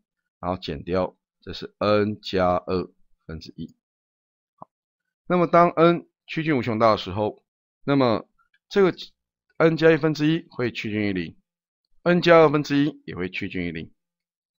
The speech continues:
所以呢，在这里我们就得到，这是等于，这是二分之一去乘以二分之三。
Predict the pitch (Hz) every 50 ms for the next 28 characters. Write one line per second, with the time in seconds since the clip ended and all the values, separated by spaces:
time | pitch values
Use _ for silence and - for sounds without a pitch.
0 | _ _ - - 143 143 127 110 107 107 107 101 - - 117 110 - 117 110 95
1 | 82 82 90 98 95 92 87 82 95 98 95 90 - _ _ _ _ _ _ _
2 | _ _ - 120 - - - - 95 82 85 82 80 78 78 82 82 - _ _
3 | _ _ _ _ - 107 95 - 107 - - 127 127 123 113 104 92 107 110 110
4 | 113 - - 117 - - 117 120 123 123 127 127 127 135 131 _ _ _ _ _
5 | _ - - - 107 - - - 82 85 90 92 90 85 - - _ _ _ _
6 | _ _ _ - 107 107 101 92 85 - - 95 92 87 87 - - - 98 104
7 | -